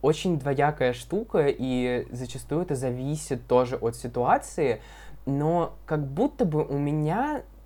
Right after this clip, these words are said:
наверное, не совсем представляется,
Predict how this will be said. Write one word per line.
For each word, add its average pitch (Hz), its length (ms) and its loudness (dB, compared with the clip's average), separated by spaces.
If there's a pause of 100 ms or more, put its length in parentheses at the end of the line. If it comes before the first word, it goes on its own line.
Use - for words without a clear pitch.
(140)
наверное, 151 600 0
не 151 400 -2
совсем 180 400 -4 (140)
представляется, 139 1300 0